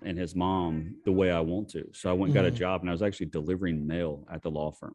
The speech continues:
Speaker 1: from
Speaker 2: Hmm.
Speaker 1: one office to the next, shredding papers. And over time, what I was able to do,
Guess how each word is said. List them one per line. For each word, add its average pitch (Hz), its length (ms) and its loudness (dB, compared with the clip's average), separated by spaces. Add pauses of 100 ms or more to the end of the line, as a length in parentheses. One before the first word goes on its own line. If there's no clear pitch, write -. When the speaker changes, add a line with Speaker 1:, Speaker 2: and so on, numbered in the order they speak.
(140)
Speaker 1:
from 95 120 4
Speaker 2:
Hmm. 92 60 6
Speaker 1:
one 92 140 4
office 82 360 0
to 90 100 -6
the 80 120 0
next, - 480 -6
shredding 98 400 2
papers. - 640 -4 (140)
And 92 560 0
over 110 260 4
time, 92 640 -2
what 87 460 0
I 87 120 -8
was 95 200 0
able 90 240 -2
to 87 140 -8
do, 90 600 2